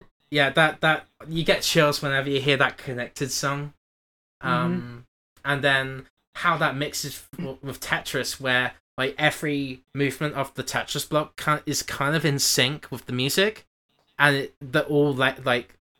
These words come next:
Speaker 1: how the, the notes from the Tetris blocks kind of, like, matches up with the music and how it just adds to it. It's, it's incredible. It's an amazing game. And then you have the connected part,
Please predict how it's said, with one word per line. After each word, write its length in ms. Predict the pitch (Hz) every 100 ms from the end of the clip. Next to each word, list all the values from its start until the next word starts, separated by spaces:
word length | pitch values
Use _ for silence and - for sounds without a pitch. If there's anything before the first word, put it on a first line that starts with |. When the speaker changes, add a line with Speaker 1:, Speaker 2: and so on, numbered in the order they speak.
| -
Speaker 1:
how 360 | 143 135 135 -
the, 320 | 135 127 123
the 80 | -
notes 320 | 139 131 131
from 220 | - 131 120
the 260 | 120 117 -
Tetris 400 | 117 - 151 -
blocks 260 | 147 147
kind 220 | - 131
of, 100 | 120
like, 300 | 127 113 - - _ _ _ -
matches 480 | 143 127 - 143 -
up 300 | 123 135 - _ -
with 180 | 127 -
the 220 | 131 120 -
music 480 | 131 127 139 135
and 100 | 131 117
how 200 | 123 120
it 160 | -
just 180 | - - -
adds 400 | 123 117 - -
to 180 | -
it. 200 | 135 160 - _ _
It's, 380 | 131 131 - -
it's 220 | - 202
incredible. 460 | 160 156 226 123 107 -
It's 240 | 139 123 -
an 100 | 143
amazing 380 | 139 147 139
game. 400 | 127 147 165 123 - _ - - -
And 320 | 156 143 139 135 - -
then 560 | 156 170 156 151 147 -
you 160 | 170 139
have 400 | 151 147 143 -
the 100 | 135
connected 540 | - 156 190 - 135
part, 360 | - 120 113